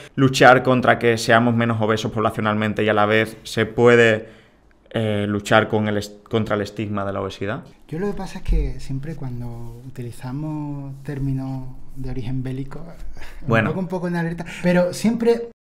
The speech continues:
Speaker 2: tiende a polarizar un poco,
Speaker 1: Sí.
Speaker 2: porque siempre en una guerra vas a tender a hablar de, bueno,
Speaker 1: Coge las
Speaker 2: nosotros
Speaker 1: armas la
Speaker 2: y
Speaker 1: gente, ¿no? Y crea una guerra,
Speaker 2: Entonces,
Speaker 1: sí.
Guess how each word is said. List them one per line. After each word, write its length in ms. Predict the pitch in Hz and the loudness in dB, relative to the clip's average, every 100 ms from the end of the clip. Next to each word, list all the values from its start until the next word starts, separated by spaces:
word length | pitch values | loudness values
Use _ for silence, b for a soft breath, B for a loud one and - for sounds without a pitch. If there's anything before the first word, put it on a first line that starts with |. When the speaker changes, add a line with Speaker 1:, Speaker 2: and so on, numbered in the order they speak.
| - | -6
Speaker 2:
tiende 220 | 190 196 | -2 0
a 60 | 196 | 0
polarizar 440 | 180 165 160 139 147 | 0 0 -2 -4 -4
un 120 | 135 | -4
poco, 280 | 135 - 117 | -8 -10 -12
Speaker 1:
Sí. 60 | |
Speaker 2:
porque 260 | 123 123 135 | -10 -6 -4
siempre 280 | - 190 196 | -4 -2 -2
en 60 | 185 | 0
una 140 | 170 | 0
guerra 520 | 175 170 175 170 165 - | 0 0 -2 -2 -2 0
vas 140 | 147 | 0
a 80 | 151 | -2
tender 240 | 147 156 | -2 -2
a 40 | 143 | -2
hablar 200 | 139 147 | -4 -2
de, 120 | 156 | -2
bueno, 420 | 143 180 214 220 | 0 4 6 6
Speaker 1:
Coge 240 | 233 175 131 | 6 6 10
las 140 | 131 | 10
Speaker 2:
nosotros 320 | 127 131 247 | 12 12 10
Speaker 1:
armas 240 | 254 226 185 | 10 8 8
la 60 | |
Speaker 2:
y 40 | - | 8
Speaker 1:
gente, 260 | - 135 | 6 4
¿no? 200 | 123 135 | 4 4
Y 60 | 127 | 4
crea 240 | - 110 | 6 6
una 140 | 110 107 | 6 4
guerra, 280 | 104 87 | 4 4
Speaker 2:
Entonces, 260 | - - | 0 2
Speaker 1:
sí. 60 | 101 | 0